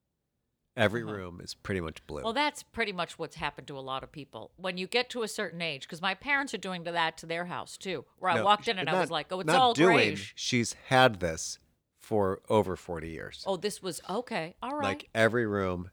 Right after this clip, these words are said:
Speaker 1: curtains, walls, doors, door frames, they're all the same color.
Speaker 2: Well, then, riddle me this. My parents, who have zero aesthetic,
Speaker 1: Sure.
Speaker 2: zero understanding of interior design at all,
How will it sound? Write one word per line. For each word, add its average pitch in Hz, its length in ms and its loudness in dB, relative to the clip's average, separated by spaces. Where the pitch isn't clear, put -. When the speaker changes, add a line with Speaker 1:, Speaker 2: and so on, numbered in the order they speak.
Speaker 1:
curtains, 139 640 0
walls, 92 720 4
doors, 80 600 -4
door 90 180 -6
frames, 80 500 -12
they're 82 160 -4
all 78 120 -2
the 80 80 -8
same 85 220 -10
color. - 340 -16
Speaker 2:
Well, 196 160 -8
then, 180 260 -8
riddle 180 280 -8
me 170 140 -12
this. 143 460 -14
My 190 160 -2
parents, 110 640 -8
who 156 120 -10
have 139 200 -12
zero 175 560 -4
aesthetic, - 640 -12
Speaker 1:
Sure. 113 380 -16
Speaker 2:
zero 208 400 0
understanding 151 720 -8
of 127 120 -12
interior 123 520 -12
design 117 540 -14
at 160 180 -4
all, 120 340 -12